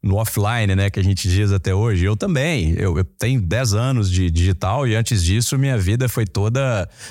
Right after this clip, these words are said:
dentro do marketing que a gente chama, digamos, ali o tradicional. Então, se nós vivenciamos isso, os nossos pais vivenciaram outro rolê.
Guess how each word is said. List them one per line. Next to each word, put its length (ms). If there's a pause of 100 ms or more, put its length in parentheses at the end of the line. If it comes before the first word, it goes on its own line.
(120)
dentro 380
do 100
marketing 920 (180)
que 60
a 40
gente 160
chama, 200
digamos, 400
ali 160
o 100
tradicional. 840 (440)
Então, 640 (380)
se 240
nós 480
vivenciamos 840
isso, 480 (160)
os 140
nossos 380
pais 680
vivenciaram 920 (840)
outro 340
rolê. 480